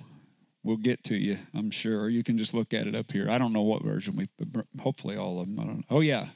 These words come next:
I think Zach's got us covered for that, yeah. Luke twenty-two and thirty-one. We're just gonna read it in the King James to start, and then we'll pray. And the Lord said,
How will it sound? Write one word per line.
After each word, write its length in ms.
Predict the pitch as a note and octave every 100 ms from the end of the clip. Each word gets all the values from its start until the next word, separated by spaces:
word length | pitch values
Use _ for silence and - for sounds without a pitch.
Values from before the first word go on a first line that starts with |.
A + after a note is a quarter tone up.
| -
I 60 |
think 220 | A2 A#2+
Zach's 300 | A2+ A2+ G#2+
got 180 | - A2
us 100 | A2
covered 380 | - A2 - -
for 100 | -
that, 220 | - -
yeah. 140 | - - - _ _ _ _ _ _ _ _ _ - - - - - - - _ _
Luke 260 | C#3+ F3+ -
twenty-two 880 | F3 F3 E3+ D3 E3 D#3+ D#3 D#3 A#2+ - A#2+
and 160 | A#2+
thirty-one. 680 | - C#3+ D3 B2+ B2+ C3 C3
We're 120 | C#3
just 120 | C3+
gonna 160 | D#3+ C#3
read 200 | C3 B2+
it 100 | B2+
in 80 | B2
the 40 |
King 280 | - B2+ B2
James 440 | A2 A#2+ A#2 A2
to 120 | - G2+
start, 420 | - A#2 A2+ A2
and 180 | G#2 G#2+
then 100 | G#2+
we'll 120 | G2+
pray. 400 | - G#2 G2+ - - _ - - _ _ _ _ _ _ _ _ _ _ _ _ _ _ _ _
And 240 | - D3 E3
the 60 |
Lord 460 | D#3+ F3+ G#3+ A3 E3
said, 640 | C#3+ D#3+ C#3+ C#3 E3+ F3